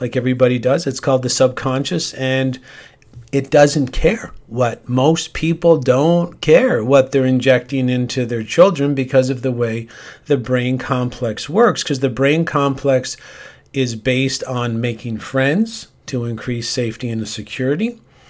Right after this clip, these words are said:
And if everybody else is vaccinating, that's what they're gonna do. And that's why they don't have any books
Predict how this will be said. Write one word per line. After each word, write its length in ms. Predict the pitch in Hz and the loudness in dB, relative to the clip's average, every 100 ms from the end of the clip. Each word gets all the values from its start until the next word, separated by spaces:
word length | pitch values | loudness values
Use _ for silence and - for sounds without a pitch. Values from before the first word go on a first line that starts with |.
| - - _ - | -20 -20 _ -12
And 440 | 123 117 117 110 | -8 -6 -6 -8
if 440 | - 127 113 - - | -4 -2 -2 -4 -6
everybody 520 | 127 120 127 127 120 | -2 -2 2 2 2
else 260 | 120 120 - | 2 0 -2
is 120 | 127 | -4
vaccinating, 960 | 101 117 120 - 131 123 135 160 190 180 - _ | -2 0 0 -2 -2 0 0 -2 -4 -6 -20 _
that's 480 | 107 113 117 110 - | -14 -8 -6 -6 -4
what 180 | 117 - | -6 -4
they're 120 | 113 | -6
gonna 240 | 110 107 | -4 -6
do. 300 | 104 147 139 | -2 0 0
And 100 | 113 | 0
that's 220 | 127 120 | 0 0
why 100 | 131 | 0
they 160 | 117 113 | 0 -2
don't 320 | 107 113 113 | -2 -4 -4
have 300 | - 127 139 | -4 2 2
any 180 | 131 117 | 2 -4
books 460 | 107 127 131 - | -2 4 4 2